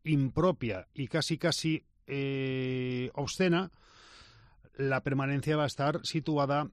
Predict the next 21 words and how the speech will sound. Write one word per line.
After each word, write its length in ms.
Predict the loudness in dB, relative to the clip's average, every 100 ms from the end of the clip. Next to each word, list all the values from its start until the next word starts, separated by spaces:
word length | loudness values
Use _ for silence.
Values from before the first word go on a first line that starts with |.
| -6
entre 300 | -2 0 2
los 160 | 0 2
treinta 280 | 0 2
y 80 | 2
ocho 200 | 0 0
y 40 | 0
los 180 | -2
cuarenta 400 | -2 -4 -2 -4
y 60 | -6
un 140 | -8
puntos. 560 | -10 -16 -18 -16 -12 -14 -8
Ahora 240 | -2 0 2
mismo 380 | 0 0 -4 -4
el 140 | -4
Real 280 | -2 -2 -2
Club 160 | -2 -2
Deportivo 380 | -2 -2 -2
Español 420 | -4 -2 0 0 2
tiene 260 | 0 0
diecinueve 760 | 0 0 0 0 -2 0 0 0
puntos, 580 | 2 0 2 0 -2